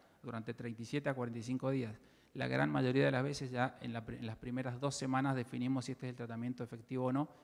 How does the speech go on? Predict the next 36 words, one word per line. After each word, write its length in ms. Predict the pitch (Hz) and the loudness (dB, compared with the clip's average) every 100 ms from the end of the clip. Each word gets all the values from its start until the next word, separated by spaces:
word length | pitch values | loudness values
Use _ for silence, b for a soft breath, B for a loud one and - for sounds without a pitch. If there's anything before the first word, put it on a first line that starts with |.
| B B | B B
y 100 | 135 | -2
le 60 | 123 | 0
damos 220 | 131 135 | 2 2
la 140 | 127 | 2
chance 320 | - 147 151 | 2 0 0
de 100 | 151 | -2
pasar 320 | 139 127 131 127 | -2 -2 0 2
a 80 | |
otra 220 | 127 131 123 | 0 0 0
droga 260 | 123 127 | 2 0
más 160 | 123 127 | 0 -2
efectiva 460 | 123 120 127 131 | -6 -6 -2 0
como 200 | 131 117 | 0 -4
el 60 | 117 | -4
corticoide. 540 | 117 107 113 104 113 139 - _ _ _ _ _ _ _ b b b b b b b b b b b b | -8 -10 -10 -10 -10 -16 -20 _ _ _ _ _ _ _ b b b b b b b b b b b b
Cuando 220 | - 117 | 2 6
hablamos 260 | 117 143 151 | 6 6 6
de 60 | 139 | 8
mantenimiento 640 | 123 120 117 120 139 139 | 6 4 4 6 6 6
de 120 | 123 | 4
remisión, 600 | 117 117 117 165 185 208 - - _ _ _ _ _ | 4 2 2 0 0 -2 -10 -20 _ _ _ _ _
eh, 380 | 127 120 113 - | -2 2 2 2
la 180 | 123 120 | 0 4
dosis 400 | 131 135 143 127 - - | 2 2 -2 -2 -6 -12
efectiva 500 | 123 123 - 160 165 | -6 -6 -2 2 2
para 160 | 127 120 | 2 2
mantenimiento 560 | 117 113 117 123 135 | 0 0 2 2 2
de 60 | 127 | 0
remisión 400 | 123 117 160 147 - | 0 0 -2 -2 -4
es 160 | 123 | -2
dos 120 | 120 | 0
gramos 340 | 117 117 113 120 | 0 0 2 0
día. 340 | 156 156 143 - | 2 2 0 -6
Vuelvo 480 | - 127 127 135 131 | -12 -6 2 4 4
a 40 | |
recalcar, 640 | 117 117 113 117 123 107 | 0 -2 -4 -2 0 -2